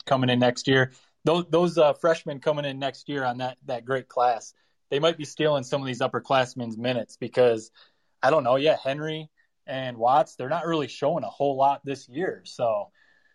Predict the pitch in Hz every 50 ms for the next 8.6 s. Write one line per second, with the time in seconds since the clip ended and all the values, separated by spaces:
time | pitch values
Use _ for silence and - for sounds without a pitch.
0 | _ _ _ _ _ - 156 147 131 151 185 180 175 165 180 190 170 - - 190
1 | 196 175 147 147 - 190 190 202 190 - - 175 185 190 175 175 - _ 147 165
2 | 185 190 175 - 151 170 185 196 190 180 180 - 190 202 202 - 214 180 160 143
3 | 147 165 170 170 185 175 175 170 165 147 139 - _ _ _ 139 143 139 139 -
4 | 127 - 156 151 - 156 139 139 - - - - 156 170 170 147 135 123 117 -
5 | - - 156 160 165 - - 156 147 147 139 127 117 110 - 147 156 165 - -
6 | 110 120 165 202 - - 285 165 165 143 - 135 - - - 151 143 139 127 131
7 | - - 147 151 139 127 120 120 113 107 - 147 165 160 - - - - - _
8 | _ _ _ _ _ _ - 160 143 127 120 -